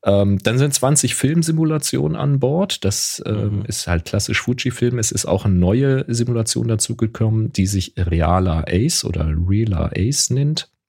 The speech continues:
Speaker 1: was auch immer sie tut.
Speaker 2: Das
Speaker 1: Ähm,
Speaker 2: dürfte ein Film sein. Warte mal, lass mal schauen.
Speaker 1: Reala Ace.
Speaker 2: Also Fuji Reala ist, ist meines Wissens eine Filmreihe von denen.
Speaker 1: Mhm.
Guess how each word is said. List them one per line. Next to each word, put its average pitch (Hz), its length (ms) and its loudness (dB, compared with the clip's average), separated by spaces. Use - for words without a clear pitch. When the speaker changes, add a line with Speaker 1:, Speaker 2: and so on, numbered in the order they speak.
Speaker 1:
was 82 200 -2
auch - 120 -8
immer 90 220 -2
sie 82 160 -4
tut. - 340 -8
Speaker 2:
Das - 140 -8
Speaker 1:
Ähm, 117 140 4
Speaker 2:
dürfte 113 340 2
ein 143 140 0
Film 185 320 2
sein. 101 480 -2
Warte 139 240 -6
mal, 104 320 -4
lass - 180 -12
mal 120 140 -8
schauen. 113 500 -10
Speaker 1:
Reala 92 800 2
Ace. 85 200 0
Speaker 2:
Also 101 100 -2
Fuji 127 300 -2
Reala 123 400 2
ist, 156 180 -2
ist - 220 -4
meines 139 320 0
Wissens 127 320 -4
eine 120 100 -4
Filmreihe 107 600 0
von 90 240 -8
denen. 98 420 -8
Speaker 1:
Mhm. 78 160 -18